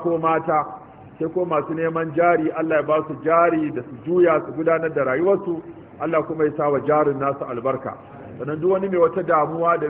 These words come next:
wani mai cikin bakin ciki, Allah ya yaye masa. اللهم أصلح لنا ديننا الذي هو عصمة أمرنا، وأصلح لنا دنيانا التي فيها معاشنا، وأصلح لنا آخرتنا التي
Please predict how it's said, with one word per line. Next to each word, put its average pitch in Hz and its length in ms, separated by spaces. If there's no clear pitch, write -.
wani 165 180
mai 160 160
cikin 156 300
bakin 170 300
ciki, 165 240
Allah 160 300
ya 143 160
yaye 131 120
masa. 117 300
اللهم 165 340
أصلح 160 420
لنا 147 300
ديننا 151 460
الذي 147 460
هو 147 120
عصمة 151 680
أمرنا، 151 440
وأصلح 180 500
لنا 156 460
دنيانا 156 500
التي 143 380
فيها 147 340
معاشنا، 135 680
وأصلح 170 480
لنا 160 540
آخرتنا 156 540
التي 151 340